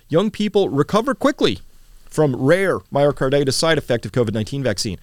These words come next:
So I'm hoping that all of the authors of these papers are, are busy amending these, correcting these, retracting these, um, saying, "Hey, you know, that's what we thought we knew at the time, but now we have better data because actually it turns out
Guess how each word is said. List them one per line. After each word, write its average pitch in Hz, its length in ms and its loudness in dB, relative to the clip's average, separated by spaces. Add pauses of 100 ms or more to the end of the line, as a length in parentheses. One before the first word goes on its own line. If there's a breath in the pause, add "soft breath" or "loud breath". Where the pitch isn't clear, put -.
(340 loud breath)
So 180 240 2
I'm 175 120 2
hoping 214 360 2
that 156 120 2
all 151 240 4
of 143 80 2
the 135 120 0
authors 127 440 0
of 101 100 -6
these 135 220 0
papers 117 340 -2
are, 104 240 -4
are 110 100 -2
busy 151 440 4
amending 127 420 0
these, 113 320 -2
correcting 120 600 -4
these, 113 460 -2
retracting 120 600 -4
these, 113 400 -2 (320 loud breath)
um, 104 340 -6
saying, 113 360 -2
"Hey, 135 320 2
you 120 200 -4
know, 107 80 -2
that's 120 240 0
what 120 80 -10
we 120 80 -4
thought 120 260 -2
we 113 120 -4
knew 113 120 -2
at 101 80 -6
the 101 80 -10
time, 165 360 -2
but - 100 -6
now 107 160 -2
we 110 100 -2
have 98 140 -6
better 123 220 0
data 135 300 2
because 101 280 -4
actually 104 360 -4
it 131 60 -12
turns 196 280 -4
out 156 280 2